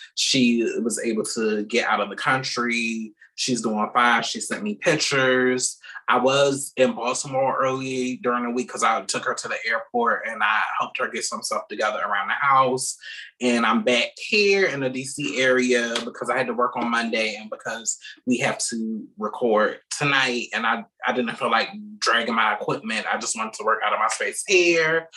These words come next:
I also have a special guest here with me.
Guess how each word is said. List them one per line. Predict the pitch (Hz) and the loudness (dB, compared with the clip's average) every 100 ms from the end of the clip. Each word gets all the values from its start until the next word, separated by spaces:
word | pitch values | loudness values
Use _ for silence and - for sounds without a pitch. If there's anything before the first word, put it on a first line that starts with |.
| - - | -10 -4
I | 147 151 | 2 2
also | 147 147 185 | 4 2 2
have | 185 175 | -2 -2
a | |
special | 160 - 160 - | -4 -4 -4 -2
guest | 151 139 143 - | -2 -2 -2 -2
here | 175 185 | 0 0
with | 165 | 0
me. | 160 156 | -4 -2